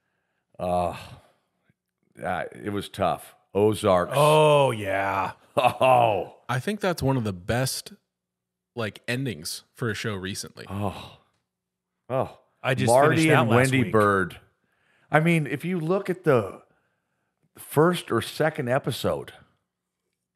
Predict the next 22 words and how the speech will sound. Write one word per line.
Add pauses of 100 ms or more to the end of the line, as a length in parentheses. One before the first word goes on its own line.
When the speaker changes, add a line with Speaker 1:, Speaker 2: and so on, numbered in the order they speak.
(920)
Speaker 1:
it
just,
it,
I
mean,
what
happened
in
Chicago. (600)
Speaker 2:
Yes. (840)
Speaker 1:
And
then
they
go
down
and (600)
<laughs>
they
show
up
to
the